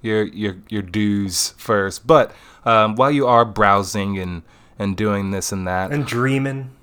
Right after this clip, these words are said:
Speaker 1: and dreaming, window shopping,
Speaker 2: Dreaming.
Speaker 1: clicking around, <clears throat> take this, we're gonna take this time to talk about real quick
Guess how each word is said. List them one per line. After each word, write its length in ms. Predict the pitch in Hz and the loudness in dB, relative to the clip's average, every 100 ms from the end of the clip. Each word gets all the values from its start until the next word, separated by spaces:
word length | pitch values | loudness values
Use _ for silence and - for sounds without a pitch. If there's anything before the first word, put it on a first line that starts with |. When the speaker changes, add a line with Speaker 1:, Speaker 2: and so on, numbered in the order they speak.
| _ - | _ -2
Speaker 1:
and 180 | 156 147 | 0 0
dreaming, 560 | 127 143 127 131 151 - | 0 2 2 2 -2 -4
window 280 | 139 135 127 | -2 2 0
shopping, 400 | - 131 123 131 | 2 0 2 -2
Speaker 2:
Dreaming. 60 | |
Speaker 1:
clicking 260 | 117 139 127 | -2 0 0
around, 420 | 117 120 123 131 - 156 | 2 2 2 0 -2 -2
<clears throat> 160 | 127 - | -2 -2
take 200 | 190 190 | -2 0
this, 280 | 175 - - | -2 -4 -6
we're 100 | 156 | -4
gonna 140 | 160 156 | -2 0
take 240 | 165 143 | 0 0
this 160 | 160 - | -2 0
time 300 | 143 131 127 | 2 4 2
to 60 | |
talk 240 | 120 127 123 | 2 0 2
about 260 | 127 123 | 0 0
real 140 | 120 123 | 0 -2
quick 420 | - 135 131 - | -2 0 0 -4